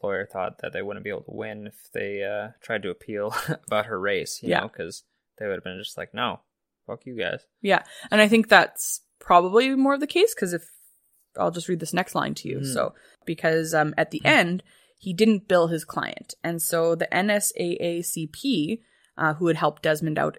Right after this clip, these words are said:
Speaker 2: uh, to raise the money for this, they decided that they would use the money, um, that they had raised to either, rather continue their fight against segregation in Nova Scotia.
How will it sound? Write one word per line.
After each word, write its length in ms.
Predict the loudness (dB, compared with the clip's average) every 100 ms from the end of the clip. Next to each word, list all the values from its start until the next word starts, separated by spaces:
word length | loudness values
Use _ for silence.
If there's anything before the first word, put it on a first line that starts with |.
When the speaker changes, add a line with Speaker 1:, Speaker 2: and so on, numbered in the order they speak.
| -2
Speaker 2:
uh, 340 | -2 0 -2 -4
to 200 | -4 0
raise 200 | 0 -2
the 80 |
money 220 | -4 -2 -2
for 160 | 0
this, 200 | 2 0
they 160 | -2 -2
decided 540 | 0 2 4 2 2
that 180 | 0 0
they 140 | -2 -2
would 180 | -6
use 320 | -6 -10 -8 -4
the 100 | -2
money, 460 | -2 -4 -6 -8 _ _ _ -8
um, 180 | -4 0
that 120 | 2
they 120 | 4
had 120 | 4 2
raised 280 | 0 0
to 140 | 0 2
either, 340 | 2 2 -2 0
rather 400 | 6 6 6 2
continue 460 | 0 0 2 4
their 140 | 4 2
fight 300 | 4 4 4
against 280 | -4 -4 -2
segregation 560 | -2 -2 -2 -4 -4 -4
in 40 |
Nova 180 | -6 -6
Scotia. 340 | -6 -8 -8